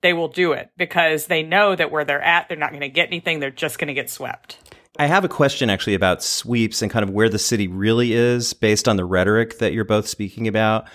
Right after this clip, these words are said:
Speaker 2: If you look at Woodland Park itself, originally designed by the Olmsted brothers back in nineteen oh two, uh, and if you're familiar with New York City history, of course, Olmsted is the guy who designed Central Park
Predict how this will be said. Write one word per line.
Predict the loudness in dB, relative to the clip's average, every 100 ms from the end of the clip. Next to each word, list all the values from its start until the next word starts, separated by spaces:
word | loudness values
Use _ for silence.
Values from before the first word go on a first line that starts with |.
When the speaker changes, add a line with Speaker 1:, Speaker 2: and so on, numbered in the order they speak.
| -20 -20 _
Speaker 2:
If | -2 2
you | 2
look | 2 0 2
at | 0 0 -4
Woodland | -2 0 2 0 -4 -6
Park | -2 0 -2 -6
itself, | -6 0 2 2 0
originally | -2 2 2 2 2 2
designed | 2 2 2 2
by |
the | 0 -2
Olmsted | 0 2 2 2 0 2
brothers | 2 4 2 2
back | 0 0
in | 0 0
nineteen | 0 0 -2 -2
oh | -2 -6
two, | -6 0 2 2 0 -6 -16 -20 _ -2
uh, | 2 2 2
and | 0 -2
if | -2
you're | -4
familiar | -2 2 4 4
with | 2 0 0
New | 2
York | 4 2
City | 0 0 2
history, | 2 0 0 0
of |
course, | 2 -2 0
Olmsted | 0 0 0 2 2
is | 2
the | 0
guy | 2 2
who | 0
designed | -2 0 0 0 -2
Central | -2 -2 -2
Park | -8 0 0 0 -4